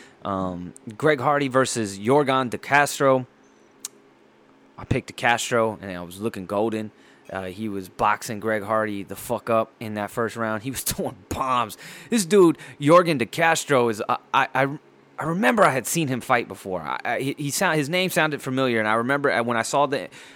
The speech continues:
uh, start, saw him start throwing, I was like, "This dude is, is throwing fucking bombs." He's like Gokhan Saki in, in K one and Glory and shit. If, go watch Gokhan Saki. He fought in the U F C for very briefly. Didn't have much success. Uh, he did have, like, one knockout, though. Um,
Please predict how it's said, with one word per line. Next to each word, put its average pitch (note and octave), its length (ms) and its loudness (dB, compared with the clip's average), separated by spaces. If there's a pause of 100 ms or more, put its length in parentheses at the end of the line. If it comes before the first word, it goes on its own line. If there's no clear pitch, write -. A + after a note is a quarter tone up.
uh, G2+ 200 0
start, B2+ 480 0
saw D#3+ 220 2
him D#3+ 180 -4
start C3 260 0
throwing, D3 320 2
I A2 60 0
was - 100 -4
like, F2+ 160 -4
"This G#3 220 -4
dude B2+ 260 -2
is, G2 260 -6
is F#2+ 280 -8
throwing A#2+ 360 -4
fucking A#2 420 -4
bombs." B2 240 0
He's F#3 120 -8
like D#3 180 0
Gokhan C#3+ 440 2
Saki A#2+ 500 0 (460)
in, B2 100 -4
in A2+ 240 -6
K C#3 220 4
one C3 240 0
and G2 120 -6
Glory A#2 380 0
and F#2+ 100 -6
shit. F#2 300 -4
If, F#2+ 140 -12
go D#3 100 4
watch D#3+ 300 4
Gokhan C3 360 2
Saki. A#2+ 280 2
He E3 160 -2
fought F#3+ 240 4
in - 20 -4
the F#3+ 80 -2
U D#3 160 2
F D3 80 2
C D3 160 -2
for A2+ 200 -2
very C3 300 2
briefly. G#2+ 360 -4
Didn't C3+ 160 -2
have B2 120 2
much A2 180 -2
success. F#2+ 420 -6 (420)
Uh, G#2 160 0
he A#2 160 -2
did C#3 160 0
have, B2+ 160 2
like, G2 140 -2
one A2+ 200 -2
knockout, F#2 440 -8
though. E2 180 -12 (300)
Um, G#2 400 0